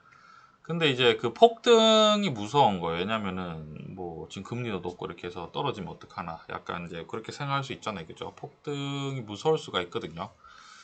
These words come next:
그러면은 우리가 이제 표현을 이제 어떻게 표현드리냐면 좀 이제 만만한 주식 있지 않습니까? 만만한 주식을 투자를 하면은,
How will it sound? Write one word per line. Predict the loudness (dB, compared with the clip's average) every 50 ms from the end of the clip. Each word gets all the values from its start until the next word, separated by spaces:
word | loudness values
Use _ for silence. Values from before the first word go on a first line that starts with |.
| -20 _ _ -10
그러면은 | -2 -2 0 0 0 -2 -2 -2
우리가 | -2 -2 0 0 0
이제 | 0 -2 -4
표현을 | -4 -4 -4 -2 -2 -2 -2 -2
이제 | -2 -2
어떻게 | -4 -4 -6 -8 -8
표현드리냐면 | -4 -4 -6 -4 -4 -6 -4 -4 -6 -6 -6 -6
좀 | -6 -6 -6 -4
이제 | -4 -2 2
만만한 | 2 2 4 4 6 8 8 8 8 4 2
주식 | 0 -4 -6 -10 -12
있지 | -12 -10 -8 -8
않습니까? | -8 -8 -10 -12 -16 -18 -16 -14 -12 -4
만만한 | 0 0 0 2 2 4 4 6 6 6 4 4 2 2 0 0
주식을 | -2 -4 -6 -4 -4 -4 -4 -2 -4 -4 -6 -6
투자를 | -10 -8 -4 -4 -2 -2 -2 -4
하면은, | -4 -4 -4 -4 -4 -4 -4 -4 -6 -8